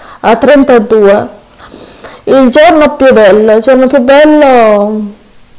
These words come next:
mm, non ho, non ho mai avuto un giorno più bello. Il mio giorno più bello è stato quello del mio, sempre il mio compleanno, ma vabbè, lì non è tanto bello perché potrei dire il giorno,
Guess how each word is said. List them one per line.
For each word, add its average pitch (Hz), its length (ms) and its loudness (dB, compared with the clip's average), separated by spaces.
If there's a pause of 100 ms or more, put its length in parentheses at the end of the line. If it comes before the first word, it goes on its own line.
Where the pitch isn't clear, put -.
(1300)
mm, 214 380 -8
non 247 260 0
ho, 233 480 -2
non 233 160 0
ho 247 80 2
mai 269 280 0
avuto 214 280 -4
un 196 100 -2
giorno 196 220 -4
più 208 100 -8
bello. 196 260 -2
Il 202 60 -2
mio 220 160 -4
giorno 247 240 -4
più 247 100 -4
bello 254 240 -2
è - 20 -2
stato 196 440 -10
quello 202 240 -2
del 208 180 0
mio, 202 100 -4
sempre 214 360 -8
il 202 40 -6
mio 175 160 -10
compleanno, - 640 -10
ma 180 120 -14
vabbè, 120 340 -10 (760)
lì 196 460 0
non 196 200 -8
è 196 260 -4
tanto 208 380 -4
bello 202 420 0
perché 196 720 -6
potrei 214 380 -6
dire 208 200 -4
il 196 60 -4
giorno, 214 360 -4